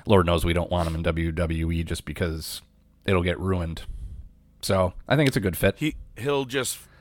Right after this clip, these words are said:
Speaker 2: he'll flounder on any other place. I think here, he could be a very big contender against Jacob Fatu for the title.
Speaker 1: Absolutely.
Speaker 2: We could see, like, a good feud going back and forth. Davey's got a lot of miles left. And,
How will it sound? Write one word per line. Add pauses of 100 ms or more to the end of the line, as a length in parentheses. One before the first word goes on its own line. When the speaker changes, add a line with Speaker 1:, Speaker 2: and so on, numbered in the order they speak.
Speaker 2:
he'll
flounder
on
any
other
place.
I
think
here, (340)
he
could
be (680)
a (140)
very (720)
big
contender
against
Jacob
Fatu
for
the
title.
Speaker 1:
Absolutely.
Speaker 2:
We
could
see,
like,
a
good
feud
going
back
and
forth.
Davey's
got
a
lot
of
miles
left.
And,